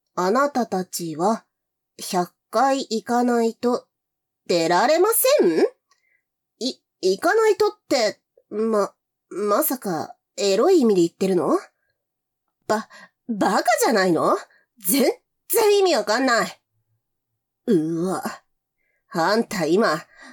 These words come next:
あたしのことエロい目で見たでしょ。キモいキモい。だ、だからクソ親父となんて一緒にいたくないのよ。中学になったくらいから、チラチラあたしの胸とか見てきて、ほんと最悪。は、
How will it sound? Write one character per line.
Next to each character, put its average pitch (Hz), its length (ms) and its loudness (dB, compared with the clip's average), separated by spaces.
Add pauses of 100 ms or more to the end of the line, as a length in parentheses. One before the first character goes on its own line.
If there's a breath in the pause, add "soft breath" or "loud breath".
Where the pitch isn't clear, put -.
(120 loud breath)
あ 220 160 0
た 320 120 0
し 370 100 2
の 359 100 2
こ 359 100 0
と 254 80 0
エ 190 160 2
ロ 381 140 2
い 381 60 2
目 240 140 2
で 208 80 4
見 190 140 4
た 226 120 0
で 185 80 2
し 180 160 -2
ょ。 143 160 -2 (500)
キ - 220 0
モ 170 220 0
い 175 80 0
キ - 180 -2
モ 220 220 4
い。 269 120 -4 (460 soft breath)
だ、 196 200 -4 (140)
だ 277 200 0
か - 20 -16 (140)
ら 254 80 -2
ク - 80 -6
ソ - 180 0
親 240 200 0
父 202 100 -4
と 202 80 2
な 165 120 2
ん 170 40 -2
て 175 80 -4
一 196 80 0
緒 262 180 0
に 285 120 0
い - 40 -6
た 311 120 -2
く 294 100 0
な 208 180 2
い 302 60 0
の 254 100 2
よ。 170 220 -2 (540 soft breath)
中 220 280 2
学 175 220 -4
に 143 100 -4
な 180 140 0
っ - 80 -8
た 208 100 -4
く - 160 -2
ら 262 120 2
い 233 60 0
か 190 100 -2
ら、 151 200 -2 (320 soft breath)
チ - 180 -2
ラ 165 140 0
チ - 140 -8
ラ - 80 -12
あ 120 60 -6
た 208 120 -2
し 247 140 0
の 226 100 4
胸 240 260 2
と - 80 0
か 156 120 -4
見 175 160 2
て 285 100 0
き 285 100 -8
て、 - 240 -6 (240)
ほ 180 240 -2
ん - 40 -4
と - 160 -2
最 415 320 2
悪。 - 280 -4 (960)
は、 - 320 -4